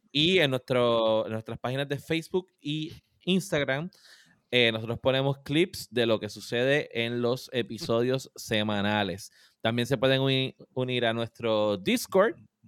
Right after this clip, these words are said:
este, donde añadimos noticias, ciertas conversaciones, y si usted tiene un corillo con el que juega, este, diferentes videojuegos,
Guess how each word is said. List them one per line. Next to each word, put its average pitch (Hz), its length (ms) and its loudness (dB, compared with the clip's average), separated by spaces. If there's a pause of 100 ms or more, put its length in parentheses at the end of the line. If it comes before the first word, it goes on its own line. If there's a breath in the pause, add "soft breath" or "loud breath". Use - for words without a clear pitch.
(100)
este, 98 1400 0 (500)
donde 104 960 0 (380 loud breath)
añadimos 117 500 2
noticias, 139 1160 2
ciertas - 240 -8
conversaciones, 143 1120 -2
y 185 240 -2
si 101 100 -8
usted - 180 -8
tiene 139 160 -2
un 139 60 -4
corillo 143 420 2
con 131 160 2
el 127 140 0
que 117 100 -2
juega, 120 640 2
este, 101 840 -4
diferentes 104 460 -6
videojuegos, 143 580 0